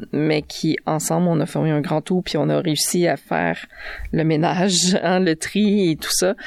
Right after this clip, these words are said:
Donc, ça a été évidemment vaste et complexe, puis ça, ça a été vaste et complexe tout le long. Donc, en production aussi.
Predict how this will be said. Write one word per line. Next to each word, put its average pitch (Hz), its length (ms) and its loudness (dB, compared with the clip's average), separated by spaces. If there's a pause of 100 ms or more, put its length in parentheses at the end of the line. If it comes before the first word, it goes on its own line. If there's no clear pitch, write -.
(220)
Donc, 165 140 -2
ça - 80 0
a 160 40 2
été 214 400 0
évidemment 156 540 2
vaste 165 320 -2
et 160 80 -4
complexe, 160 640 -2 (320)
puis - 100 -4
ça, - 200 0
ça - 160 -4
a - 20 2
été 175 360 0
vaste 170 280 -4
et 170 60 -4
complexe 165 440 -4
tout - 140 -2
le 135 60 0
long. 117 180 -2
Donc, 139 220 -2
en 139 240 0
production 160 580 -2
aussi. 196 380 0